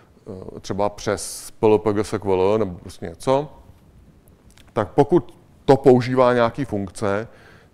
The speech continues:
tak ty funkce musí být plně kvalifikovaný, včetně schématu. Jo?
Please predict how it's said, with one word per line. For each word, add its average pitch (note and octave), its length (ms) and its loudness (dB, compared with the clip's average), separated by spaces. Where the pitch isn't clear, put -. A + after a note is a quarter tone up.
tak G#2+ 240 -2
ty C3 100 0
funkce A#2 360 -2
musí A2+ 420 0
být G#2 340 0
plně G#2+ 220 0
kvalifikovaný, G2 680 -4
včetně F#2 340 -10
schématu. F2 540 -10
Jo? B2 320 -10